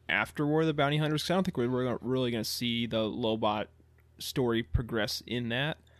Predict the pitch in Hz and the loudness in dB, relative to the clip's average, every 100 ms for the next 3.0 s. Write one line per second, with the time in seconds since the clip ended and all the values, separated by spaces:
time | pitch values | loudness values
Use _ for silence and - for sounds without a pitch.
0 | - - - 120 110 123 - - 110 104 | -20 -20 -2 -2 0 -2 -2 -2 -2 -2
1 | - 165 160 165 135 135 131 - 110 98 | 0 0 2 2 2 2 0 0 -2 0
2 | 104 - - - - - 120 110 107 110 | -2 -4 -18 -20 -20 -4 0 2 2 -2